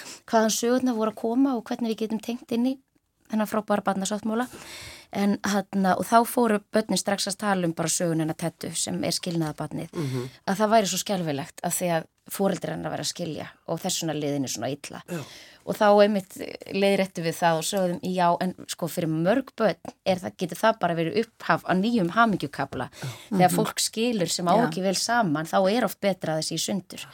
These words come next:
Speaker 1: Vandamálið hennar Teddu er að foreldrar hennar skilja og eru svona ofboðslega sár út í hvort annað að þau geta ekki talað saman og barnið lendir í miðjunni.
Speaker 3: Mhm.
Speaker 2: Já.
Speaker 1: Og það er engin, þú veist, af því að þeirra sár er svo stórt, þá gleyma þau. Að ég held að foreldrar hennar Teddu sé ekkert vont fólk.
Speaker 3: Nei.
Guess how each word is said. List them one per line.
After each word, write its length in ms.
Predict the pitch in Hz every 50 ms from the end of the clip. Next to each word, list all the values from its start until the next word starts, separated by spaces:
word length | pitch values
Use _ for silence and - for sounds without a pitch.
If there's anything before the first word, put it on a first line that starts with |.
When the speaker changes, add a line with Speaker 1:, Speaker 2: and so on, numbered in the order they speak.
| - - - - - - -
Speaker 1:
Vandamálið 600 | 143 165 196 277 285 - - 180 165 160 156 151 156
hennar 160 | 151 156 -
Teddu 400 | - 247 254 254 _ - - - - -
er 140 | - 202 185
að 80 | 165 -
foreldrar 400 | - 214 240 226 208 - - 175
hennar 220 | 180 208 214 190 -
skilja 480 | - - 208 208 190 160 143 151 165 - - - - - - - _ -
og 80 | 190 196
eru 80 | 185
svona 220 | 165 175 180 - - -
ofboðslega 480 | 254 - - - 311 - - 190 185
sár 260 | - - 233 247 262 226
út 140 | 196 -
í 60 | - -
hvort 200 | 175 165 - 214
annað 400 | 214 202 160 - - - - -
að 140 | - 170
þau 80 | 185 185
geta 260 | - 247 277 269 254
ekki 140 | - 220 208
talað 240 | - - 190 170 165
saman 500 | - 240 233 190 151 135 135 156 214 - - - - - - - _ -
og 120 | 170 - -
barnið 380 | 175 254 - - - 320 247 214
lendir 260 | 240 277 - - 196
í 60 | 180
miðjunni. 500 | 170 190 254 277 190 - - 196 175 160 -
Speaker 3:
Mhm. 100 | - 180 -
Speaker 2:
Já. 160 | 160 135 117 113 _ _ _ _ - 208
Speaker 1:
Og 260 | 202 190 190 - - _ _ _ _ -
það 120 | - 226 208
er 60 | 202 202
engin, 320 | 247 330 311 - 240 214 -
þú 120 | - -
veist, 100 | 208 -
af 120 | - 214 202
því 80 | 214
að 100 | 214 208
þeirra 200 | - 247 285 311 - -
sár 260 | - - 277 269 285 294
er 40 |
svo 140 | 269 - 233
stórt, 320 | - - - 233 208 - -
þá 180 | - 208 208
gleyma 540 | - 247 240 277 339 359 415 294 196 185 143
þau. 160 | - 87 - - - - - - - _ -
Að 80 | 190 208 247
ég 80 | 294
held 120 | 294 285 285
að 120 | 233 -
foreldrar 280 | 294 285 269 - 254 233
hennar 80 | 240 233
Teddu 260 | - 277 269 - 247
sé 140 | 220 - 226 214
ekkert 160 | - 214 -
vont 320 | 247 262 247 - - - -
fólk. 420 | - 180 - - - - - -
Speaker 3:
Nei. 300 | 240 190 185 156 131 127